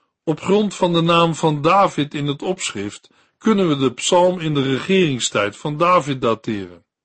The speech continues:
Vanwege de vermelding van Sion en Melchizedek ligt het ontstaan van het lied in de periode na de verovering van Jeruzalem.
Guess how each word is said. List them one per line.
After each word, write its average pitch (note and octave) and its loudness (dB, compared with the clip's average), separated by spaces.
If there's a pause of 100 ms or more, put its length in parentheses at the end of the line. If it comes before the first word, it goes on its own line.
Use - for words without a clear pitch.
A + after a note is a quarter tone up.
(460)
Vanwege D#3 2
de C#3 0
vermelding D3 0
van C3 -2
Sion C3+ 0 (340)
en C#3+ -4
Melchizedek C3+ 0 (400)
ligt E3 0
het E3 -2
ontstaan D#3 -2
van D#3+ 0
het D3 -2
lied C3 -4 (300)
in D#3 -4
de D3+ 2
periode D3 2
na E3 2
de D#3+ 0
verovering C3 -2
van C3+ -4
Jeruzalem. C#3+ -2